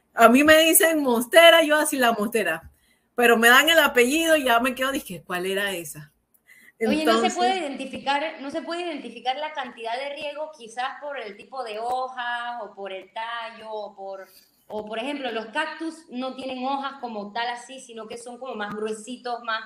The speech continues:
Speaker 2: o sea, no sé si hay algún tipo de indicio o tipo de hoja que por verla ya tú sabes que, "Mm, esta no se riega tan frecuente"?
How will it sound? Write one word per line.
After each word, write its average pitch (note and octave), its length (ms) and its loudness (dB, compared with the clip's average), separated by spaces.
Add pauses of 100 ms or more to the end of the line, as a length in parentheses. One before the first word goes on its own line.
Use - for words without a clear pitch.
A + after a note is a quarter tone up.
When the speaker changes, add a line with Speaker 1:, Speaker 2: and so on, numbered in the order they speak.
(300)
Speaker 2:
o - 40 -20
sea, C4+ 140 -2
no C#4 220 -2
sé D4 320 -10
si C#4+ 180 -10
hay C4+ 140 -4
algún C#4 360 -6
tipo C#4 280 -6
de C4 100 -4
indicio A#3+ 800 -8
o A#3 400 -6
tipo C#4 460 -8
de G#3+ 420 -10 (240)
hoja D4 600 0
que A3 440 -10
por A#3 300 -8
verla C#4+ 380 -6
ya B3+ 120 -6
tú A#3 120 -18
sabes B3 320 -8
que, F3 100 -16
"Mm, G3+ 360 -12
esta G#3 280 -12
no G#3 140 -12
se G3+ 140 -18
riega F#3+ 280 -10
tan F3 160 -12
frecuente"? G3+ 840 -10